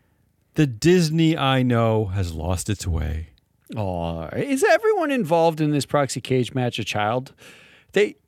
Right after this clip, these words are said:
Speaker 2: they released an animated duck giving proxy voting instructions. Meanwhile, sixty-five percent of the shares are institutionally held, and the average retail vote is about thirty percent of the remaining shares, meaning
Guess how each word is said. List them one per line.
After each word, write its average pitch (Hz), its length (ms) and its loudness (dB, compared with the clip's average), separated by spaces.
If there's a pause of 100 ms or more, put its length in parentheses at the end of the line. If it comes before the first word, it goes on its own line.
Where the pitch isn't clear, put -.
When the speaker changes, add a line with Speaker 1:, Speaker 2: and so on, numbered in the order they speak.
Speaker 2:
they 220 120 2
released 254 340 0
an 190 200 -4
animated 240 640 0
duck 123 440 2
giving 147 300 0
proxy 180 580 0
voting 165 400 2
instructions. 156 800 -2 (560)
Meanwhile, 226 640 2
sixty-five 247 1000 0
percent - 460 -2 (280)
of 139 120 0
the 143 80 -2
shares 170 460 4
are 143 220 0
institutionally 160 960 -2
held, 92 380 -4 (460)
and 185 120 0
the 202 100 0
average 233 460 0
retail 202 480 2
vote 143 540 2
is 139 140 -2
about 151 300 2
thirty 170 260 0
percent 147 360 0
of 135 80 0
the 127 80 0
remaining 139 360 2
shares, 110 360 -2
meaning 175 480 0